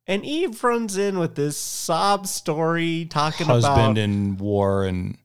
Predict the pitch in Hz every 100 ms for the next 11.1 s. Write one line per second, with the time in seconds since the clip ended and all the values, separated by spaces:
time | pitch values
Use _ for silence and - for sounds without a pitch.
0 | _ 135 117 143 131 120 113 151 170 202
1 | 220 196 135 156 156 143 135 135 - _
2 | - 202 208 208 220 208 185 131 143 143
3 | 113 120 120 113 117 110 - - 156 -
4 | 127 117 131 117 107 - - _ 131 120
5 | 123 117 120 123 120 107 95 - 117 107
6 | 110 107 113 120 117 110 110 - 101 98
7 | - _ _ _ _ - - - _ _
8 | _ _ - - 135 107 101 101 120 120
9 | 139 127 107 110 139 120 120 113 101 107
10 | 104 104 - 107 107 123 107 98 95 101